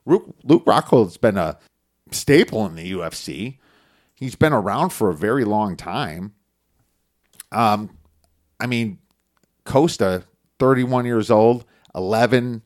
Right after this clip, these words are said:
wins by K O, <laughs> one submission, one decision. He's thirteen and two.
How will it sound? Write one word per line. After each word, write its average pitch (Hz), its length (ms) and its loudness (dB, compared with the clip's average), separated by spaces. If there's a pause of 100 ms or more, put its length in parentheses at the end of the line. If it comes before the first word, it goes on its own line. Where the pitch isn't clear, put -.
(360)
wins 117 300 -4
by 95 160 -4
K 107 420 -2
O, 101 220 4
<laughs> - 340 -8
one 120 160 -4
submission, 110 460 -4
one 104 120 -2
decision. 101 380 -8
He's 98 160 -10
thirteen 113 500 -6
and 95 140 -6
two. 110 340 -8